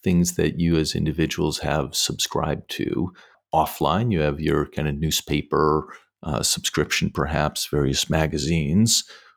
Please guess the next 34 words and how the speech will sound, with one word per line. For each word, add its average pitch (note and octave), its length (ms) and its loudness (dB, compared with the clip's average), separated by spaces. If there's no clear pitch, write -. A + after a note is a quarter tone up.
But B2 80 2
now B2 220 4
online, D3+ 1000 2
you've F#2 360 0
got F2 560 2
some C3+ 280 -2
television C#3 640 2
services, - 640 -4
a - 60 0
Netflix - 760 0
or - 120 -2
a F#2 60 -2
Hulu, - 600 0
uh, D2+ 260 2
or D2+ 160 0
a F2+ 60 4
Disney. F2+ 420 2
You've D#2+ 340 0
got E2+ 440 2
music, D#3+ 580 4
you - 100 -6
have G1+ 80 -6
a - 40 -4
Spotify - 680 0
or - 100 -8
a - 120 -8
Pandora. F#2 920 2
You B2 80 -2
have A#2+ 100 4
Amazon C#3 480 2
Prime D3+ 500 2
for - 140 -6
shopping, - 640 0
perhaps. - 800 -4